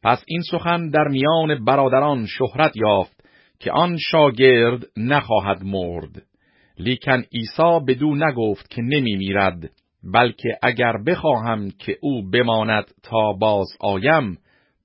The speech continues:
تو را چه؟» و این شاگردی است که به این چیزها شهادت داد و اینها را نوشت و می‌دانیم که شهادت او راست است.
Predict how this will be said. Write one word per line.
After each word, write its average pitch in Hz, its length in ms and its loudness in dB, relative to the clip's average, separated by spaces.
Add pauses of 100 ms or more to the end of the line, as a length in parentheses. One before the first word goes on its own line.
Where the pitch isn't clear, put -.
تو 151 160 0
را 95 280 2
چه؟» 76 240 -10 (1120)
و 95 80 -4
این 127 240 0
شاگردی 139 720 2
است 139 200 -8
که - 120 -2
به 113 100 -2
این 127 220 -4 (100)
چیزها 120 540 -2
شهادت 117 600 0
داد 151 320 2 (440)
و 104 40 -2
اینها 113 480 0
را 120 180 2
نوشت 123 600 0 (460)
و 110 120 -2
می‌دانیم 127 680 -2
که 110 140 -12
شهادت 110 580 -4
او 123 300 -6
راست 117 440 2
است. 82 540 -4